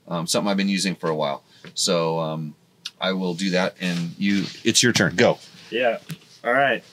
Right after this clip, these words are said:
Speaker 2: So, uh, yeah, episode one ninety-three would not be possible without Yamaha. We're gonna be riding some Yamahas during Tour Tech. Um, looking forward to it. And they make some great bikes. They rev your heart,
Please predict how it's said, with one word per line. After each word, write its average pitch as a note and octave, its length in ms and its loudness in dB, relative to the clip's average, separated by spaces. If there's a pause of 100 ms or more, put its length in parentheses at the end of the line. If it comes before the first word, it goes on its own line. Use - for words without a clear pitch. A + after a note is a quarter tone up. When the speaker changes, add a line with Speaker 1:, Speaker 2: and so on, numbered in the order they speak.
(840)
Speaker 2:
So, A2 340 8
uh, G#2 320 6 (1120)
yeah, B2+ 260 6
episode A#2 360 4
one A#2+ 100 2
ninety-three A#2 380 0
would A2 100 4
not A2 120 2
be G#2 80 -2
possible G2+ 560 4
without G2 400 2
Yamaha. A2+ 580 2 (1300)
We're - 40 -16
gonna G#2+ 100 0
be G#2 80 4
riding G#2 220 4
some G2 160 -2
Yamahas G2+ 520 2
during G2 220 0
Tour A2+ 260 0
Tech. - 640 0
Um, F#2 440 0 (320)
looking G2 240 -4
forward A2 200 0
to G#2+ 60 2
it. - 80 -2
And G2+ 100 -6
they F#2+ 160 -2 (120)
make G2 160 -2
some F2+ 120 -2
great G2 180 0
bikes. - 640 2
They F#2 80 -4
rev G#2 240 2
your G2+ 120 0
heart, A2+ 320 4